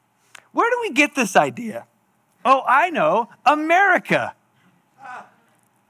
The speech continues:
That's where we got this idea. America. And the reason for that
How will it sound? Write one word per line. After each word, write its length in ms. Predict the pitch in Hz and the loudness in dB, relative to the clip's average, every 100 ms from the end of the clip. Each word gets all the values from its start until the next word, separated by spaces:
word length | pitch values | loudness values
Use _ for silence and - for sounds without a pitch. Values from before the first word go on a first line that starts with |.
| _ _ | _ _
That's 300 | - 320 349 | 2 2 2
where 120 | 311 302 | -6 -4
we 100 | 233 | 2
got 240 | 208 185 | 2 2
this 180 | 185 - | -4 2
idea. 520 | 170 156 160 226 - _ _ _ _ _ _ _ _ - | 2 2 2 2 0 _ _ _ _ _ _ _ _ -6
America. 560 | 196 302 311 - 127 - _ _ _ _ _ _ _ _ _ _ _ _ _ _ _ _ _ _ _ _ | 2 4 4 0 -6 -8 _ _ _ _ _ _ _ _ _ _ _ _ _ _ _ _ _ _ _ _
And 160 | 247 285 | -2 0
the 60 | |
reason 320 | 294 349 370 339 | 0 0 -2 -4
for 160 | 285 | 2
that 320 | 240 226 240 | 4 6 2